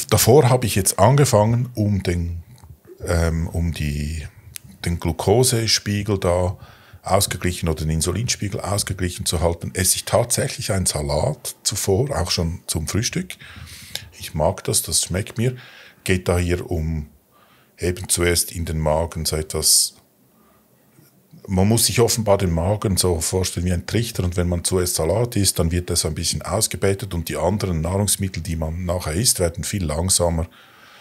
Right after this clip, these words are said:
verdaut und sorgt dafür nicht so hohe Insulinpeaks und so weiter. Glucose Godness heißt der Instagram-Channel, wo man das kann sehen.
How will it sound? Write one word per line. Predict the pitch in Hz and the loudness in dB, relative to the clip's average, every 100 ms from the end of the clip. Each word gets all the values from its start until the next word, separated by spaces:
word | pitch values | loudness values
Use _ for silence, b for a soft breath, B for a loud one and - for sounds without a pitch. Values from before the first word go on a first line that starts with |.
| B | B
verdaut | - 92 78 87 107 - | -6 0 4 6 4 0
und | 78 - - | -8 -8 -8
sorgt | - 87 - - | -2 -2 -2 -4
dafür | - 80 | -4 -2
nicht | 78 - | -2 -2
so | - 80 65 | -4 -4 -6
hohe | 82 82 76 | -2 0 0
Insulinpeaks | 82 76 87 92 107 98 - | 0 -4 -2 -2 0 -2 -2
und | 87 - | -4 -4
so | 80 | -4
weiter. | 76 - 85 B B B B B B B B - - | -4 -4 -8 B B B B B B B B -14 -4
Glucose | 185 - 87 101 - 98 92 - - - - - | -4 -2 -2 0 2 2 2 -2 -14 -20 -20 -2
Godness | 82 95 - 85 90 95 - - - - | 0 0 0 2 4 4 4 2 -4 -4
heißt | 82 92 - - - | 0 0 0 -6 -2
der | 76 73 76 - - | 0 0 -2 -12 -6
Instagram-Channel, | 110 - 95 101 98 - 98 101 101 | 2 2 4 2 4 2 2 0 -2
wo | 90 | -4
man | 85 82 | -4 -4
das | - | -6
kann | - 71 | -4 -2
sehen. | - - 107 | 0 0 -2